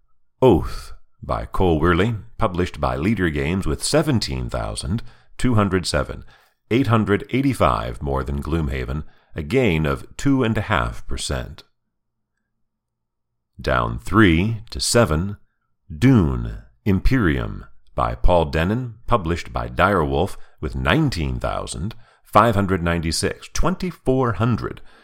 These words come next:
more than Oath, a decline of sixteen percent, and the fewest views Dune has had since May first.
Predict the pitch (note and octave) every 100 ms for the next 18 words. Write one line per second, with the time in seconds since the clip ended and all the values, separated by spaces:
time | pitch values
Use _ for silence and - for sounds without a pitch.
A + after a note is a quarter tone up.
0 | _ - C2+ B1+ B1 C2 - C2+ G3+ -
1 | - - _ - D#2+ - - D3+ D#3+ F2
2 | C#2+ C2+ - C#3+ - - C#3+ B2 F2+ C#2+
3 | C#2+ - C#3+ F#2+ D2+ - - _ _ -
4 | A#2 A#2 - - - - F3+ C#3 A#2+ G2
5 | A2 D#3+ F2 A1+ A1+ - - D#2+ D2+ E2+
6 | D2 C2+ - - C2 D2 D#2+ - E2+ D2
7 | D2+ D#2+ C#2+ - A#2+ F2+ A1+ - -